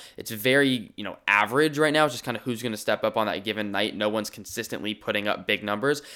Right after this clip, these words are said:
They need three to four guys to kinda take the next step and start hitting like they were, you know, one, two years ago. And the Mets will be in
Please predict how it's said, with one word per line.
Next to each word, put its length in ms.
They 120
need 180
three 300
to 60
four 300
guys 380
to 60
kinda 180
take 260
the 100
next 320
step 420
and 340
start 280
hitting 260
like 160
they 140
were, 300
you 480
know, 60
one, 260
two 140
years 280
ago. 300
And 200
the 40
Mets 200
will 80
be 120
in 80